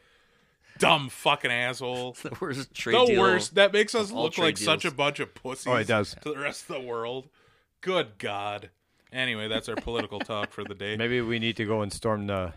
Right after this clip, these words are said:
Speaker 3: White, or the, uh, <laughs> storm the White House again.
Speaker 1: Well, we need a buffalo, <laughs> a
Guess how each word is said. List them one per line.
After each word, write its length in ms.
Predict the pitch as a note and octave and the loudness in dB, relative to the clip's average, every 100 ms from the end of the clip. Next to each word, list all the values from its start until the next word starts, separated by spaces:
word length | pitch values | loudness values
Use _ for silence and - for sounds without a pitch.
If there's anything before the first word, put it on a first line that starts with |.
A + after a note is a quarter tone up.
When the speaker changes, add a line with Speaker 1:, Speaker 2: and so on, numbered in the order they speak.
| - | -6
Speaker 3:
White, 260 | G#2 G#2 G2+ A2+ | -2 0 -2 -2
or 280 | G#2+ G2 | -2 -2
the, 260 | F#2+ G2 F#2+ | -2 -4 0
uh, 200 | F2+ F2 - _ _ | 0 -2 -6 _ _
<laughs> 240 | - C3 | -12 -12
storm 300 | - A#2+ G#2+ | -4 -2 -2
the 80 | G2+ | -2
White 220 | F#2+ F#2+ | -2 -2
House 240 | F#2+ F2 | -4 -6
again. 260 | F#2+ F#2 F#2+ G#2+ | -8 -8 -8 -10
Speaker 1:
Well, 360 | A#2+ A#2 G#2+ G2+ | -6 -4 -6 -10
we 160 | A2+ | -10
need 180 | A#2 A2 | -8 -8
a 160 | G#2 G#2 | -8 -10
buffalo, 800 | G2+ A#2 - B2 B2 B2 A#2+ A#2+ - - | -6 -8 -6 -8 -6 -6 -8 -10 -16 -20
<laughs> 240 | - - | -18 -4
a 140 | E3 | -2